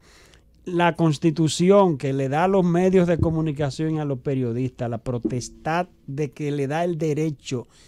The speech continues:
de buscar y obtener información, entonces yo pienso que es un, es un, ¿cómo yo le llamaría? Un absurdo,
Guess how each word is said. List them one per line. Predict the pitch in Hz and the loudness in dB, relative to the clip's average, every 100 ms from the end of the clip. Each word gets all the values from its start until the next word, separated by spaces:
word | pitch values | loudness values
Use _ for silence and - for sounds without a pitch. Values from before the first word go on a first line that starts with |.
| _ | _
de | 135 156 | -2 0
buscar | 156 - - 190 214 214 208 - _ - _ - | 0 -4 -8 -2 0 0 -4 -12 _ -20 _ -4
y | 160 | -2
obtener | 151 131 143 156 180 | -2 -4 0 2 2
información, | 165 139 151 151 143 - 117 98 98 _ _ _ _ _ _ - | 2 -2 -6 -6 -8 -6 -6 -6 -12 _ _ _ _ _ _ -8
entonces | 131 147 147 143 | -6 -4 -4 -2
yo | 139 | -2
pienso | 135 131 120 - 101 _ _ - _ - | 0 0 -2 -6 -12 _ _ -20 _ -6
que | 135 127 143 | -2 0 0
es | 151 - 147 | -2 -6 -4
un, | 139 139 131 117 113 - - | -2 0 -2 -6 -10 -14 -8
es | 147 - | -8 -4
un, | 156 135 113 113 113 - | -4 -4 -6 -8 -14 -10
¿cómo | 190 190 | -8 -4
yo | 156 | -4
le | 131 | -2
llamaría? | 120 113 110 127 | -2 -4 -4 -4
Un | 160 | -4
absurdo, | - - 104 95 95 | -6 -8 -8 -8 -14